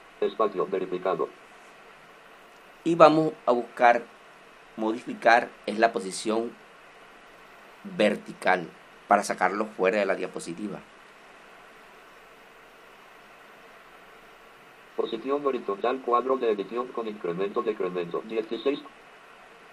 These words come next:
Speaker 1: Desde cuadro combinado, esquina superior izquierda, E.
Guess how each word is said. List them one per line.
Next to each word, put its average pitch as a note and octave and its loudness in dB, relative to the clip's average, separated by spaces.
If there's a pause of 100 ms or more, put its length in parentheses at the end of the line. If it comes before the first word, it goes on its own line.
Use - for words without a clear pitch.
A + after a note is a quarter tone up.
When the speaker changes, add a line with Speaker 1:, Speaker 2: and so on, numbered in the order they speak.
(720)
Speaker 1:
Desde A2 -2
cuadro G#2+ 0
combinado, F#2+ -4
esquina C3+ -4
superior G#2+ -2
izquierda, F2+ -4
E. F2 0